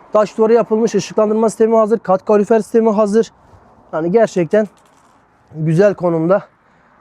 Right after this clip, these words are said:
Tepede, tepede. Yani buradan bile ben denizi görebiliyorum şu anda. Üst kattan, terastan siz nasıl göreceğimizi birazdan göreceksiniz. Evet arkadaşlar,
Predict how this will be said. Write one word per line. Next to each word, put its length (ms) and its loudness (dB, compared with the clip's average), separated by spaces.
Tepede, 440 0
tepede. 480 -2
Yani 220 -2
buradan 260 2
bile 160 0
ben 160 0
denizi 320 0
görebiliyorum 560 0
şu 160 -6
anda. 260 -2
Üst 140 -4
kattan, 300 -2
terastan 520 -2
siz 160 -6
nasıl 260 -2
göreceğimizi 420 -2
birazdan 340 0
göreceksiniz. 680 -2
Evet 220 2
arkadaşlar, 500 -2